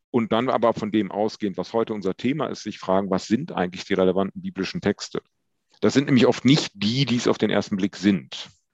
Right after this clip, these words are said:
Also ich würde eben sagen, die ganzen Ehegeschichten der Bibel sind vielleicht gar nicht so primär, bis auf ein paar Ausnahmen, diejenigen, um, die wir uns angucken müssen, wenn wir über Eheverständnis heute reden,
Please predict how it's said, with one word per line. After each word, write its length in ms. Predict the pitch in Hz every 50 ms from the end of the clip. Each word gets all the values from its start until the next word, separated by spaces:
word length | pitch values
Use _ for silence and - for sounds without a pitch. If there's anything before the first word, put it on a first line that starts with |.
| _ - -
Also 200 | 95 95 95 98
ich 100 | 90 98
würde 200 | 104 101 - 104
eben 100 | 98 92
sagen, 240 | 98 95 95 95
die 80 | 92 92
ganzen 320 | 92 98 107 104 - 104
Ehegeschichten 800 | 98 101 110 120 131 117 117 104 - - 120 110 - - - 110
der 100 | 101 101
Bibel 320 | 87 82 98 113 113 110 90
sind 200 | 98 113 123 -
vielleicht 340 | - 98 92 90 90 - _
gar 320 | - 98 98 101 110 123
nicht 240 | 131 123 110 - -
so 320 | 92 90 98 107 131 151
primär, 580 | - - - - 90 82 82 78 76 76 73 80
bis 160 | - - - 95
auf 80 | 98
ein 100 | - 98
paar 160 | - 98 95 85
Ausnahmen, 600 | 95 107 120 117 - 107 101 95 98 95 95 90
diejenigen, 560 | 90 101 104 98 104 107 95 98 98 95 98 92
um, 220 | 95 95 92 90
die 320 | - 95 95 90 - 101 95
wir 80 | 101
uns 120 | - - -
angucken 400 | - 196 - - 101 - - 98
müssen, 240 | 95 92 - - 92
wenn 120 | 92 90
wir 80 | 87 -
über 340 | - - 95 92 87 87 - - -
Eheverständnis 760 | - 117 117 117 - 95 85 - - 82 78 - 82 - - -
heute 260 | 82 82 - - 87
reden, 260 | 87 85 87 90 -